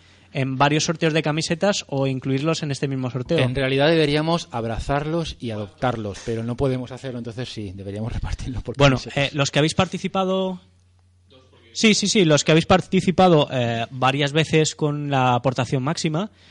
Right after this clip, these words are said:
Speaker 1: lo que vamos a hacer es, ah, re-, ah, incluiros en, en, en cada, en cada, en, en los sorteos,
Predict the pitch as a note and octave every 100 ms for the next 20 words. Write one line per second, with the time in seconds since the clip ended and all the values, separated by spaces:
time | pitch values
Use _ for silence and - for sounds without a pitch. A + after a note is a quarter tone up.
0 | - _ C#3 C3 C#3 D3+ E3+ - E3+ F3+
1 | F#3 - - - _ - B2+ B2+ A#2 _
2 | _ B2+ D3+ D#3 D3 - E3 D3+ D#3+ F#3+
3 | G3 - E3 D3+ C#3+ C3+ C3+ B2+ B2 A#2+
4 | A2+ A2+ A#2 A2+ A#2+ B2 B2 A#2+ A#2 A#2
5 | A#2 A#2+ A#2+ A#2 A#2 A2+ A2+ A2+ _ _
6 | B2+ B2 B2 A#2 - A#2+ C#3 D3 E3 -